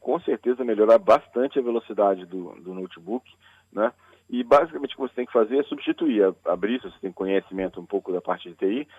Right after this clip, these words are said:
abre o notebook, substitui, né, o S S, o, o seu H D convencional por um S-, um S S D. É só basicamente você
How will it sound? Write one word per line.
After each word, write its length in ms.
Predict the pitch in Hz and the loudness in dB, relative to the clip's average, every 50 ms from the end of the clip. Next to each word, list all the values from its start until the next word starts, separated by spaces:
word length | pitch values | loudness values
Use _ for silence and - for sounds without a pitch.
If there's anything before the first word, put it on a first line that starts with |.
| - - - - | -20 -16 -2 4
abre 240 | 117 110 104 101 98 | 4 6 6 4 2
o 40 | 104 | 0
notebook, 500 | 110 - - 117 104 113 139 139 - - | -2 -4 -6 -8 -6 -6 -6 -6 -8 -10
substitui, 720 | - 131 127 - 160 151 - 135 127 120 110 98 87 - - - | -10 -10 -8 -6 -8 -6 -4 -2 -2 -2 -2 -2 -6 -10 -16 -14
né, 260 | 90 101 104 110 110 | -8 -4 -2 -2 -2
o 300 | - 95 101 101 101 101 | -4 -4 -4 -2 2 2
S 200 | 101 95 - - | 2 2 0 -4
S, 200 | 98 - - - | -8 -8 -10 -10
o, 240 | - 104 101 98 90 - - | -8 -6 -6 -6 -8 -10 -12
o 80 | - - | -18 -6
seu 180 | - 104 104 101 | 0 2 4 4
H 160 | 95 98 95 | 6 4 4
D 340 | 87 95 95 92 87 85 73 - - | 2 2 0 0 0 -2 -6 -10 -12
convencional 500 | - 95 92 95 95 - - - 123 139 | -10 -8 -8 -8 -6 -4 0 4 4 4
por 280 | - - - 127 135 139 | 4 2 -2 -6 -4 -2
um 120 | 139 139 | 0 0
S-, 200 | 135 - - - | 0 -2 -2 -8
um 240 | 123 98 95 110 113 | -10 -8 -4 -2 -2
S 120 | 110 - - | -4 -4 -6
S 180 | - - 151 135 | -8 -8 -4 -2
D. 180 | 110 - - _ _ _ _ - | 0 0 -2 _ _ _ _ -10
É 80 | - 147 | -10 -2
só 180 | - 156 156 | 2 2 4
basicamente 420 | 147 151 147 - - 131 143 147 143 | 6 4 2 2 2 -2 -2 -4 -6
você 200 | 139 - 143 | -8 -10 -10